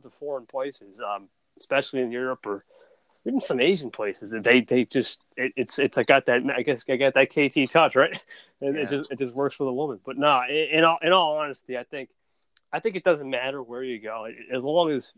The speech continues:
Speaker 1: people are nice and, and they treat you as much respect as you can, you go for it, you know?
Speaker 2: Oh, yeah. Oh, yeah, for sure. For sure. Yeah. Well, uh,
Speaker 1: It's been an hour
Speaker 2: man,
Speaker 1: too. I don't know if you got
Speaker 2: yeah,
Speaker 1: anything
Speaker 2: it's an
Speaker 1: else
Speaker 2: hour
Speaker 1: left.
Speaker 2: and two minutes, man. I think, uh,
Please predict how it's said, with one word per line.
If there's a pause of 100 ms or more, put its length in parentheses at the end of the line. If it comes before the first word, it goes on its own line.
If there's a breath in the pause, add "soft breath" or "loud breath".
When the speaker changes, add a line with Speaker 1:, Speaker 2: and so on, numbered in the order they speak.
Speaker 1:
people
are
nice
and, (680)
and
they
treat
you
as
much
respect
as
you
can, (400)
you
go
for
it, (100)
you
know? (460)
Speaker 2:
Oh,
yeah. (320)
Oh,
yeah, (120)
for
sure. (440)
For
sure. (960 soft breath)
Yeah. (960 loud breath)
Well, (880 soft breath)
uh,
Speaker 1:
It's
been
an
hour
Speaker 2:
man,
Speaker 1:
too.
I
don't
know
if
you
got
Speaker 2:
yeah,
Speaker 1:
anything
Speaker 2:
it's
an
Speaker 1:
else
Speaker 2:
hour
Speaker 1:
left.
Speaker 2:
and
two
minutes,
man.
I
think,
uh,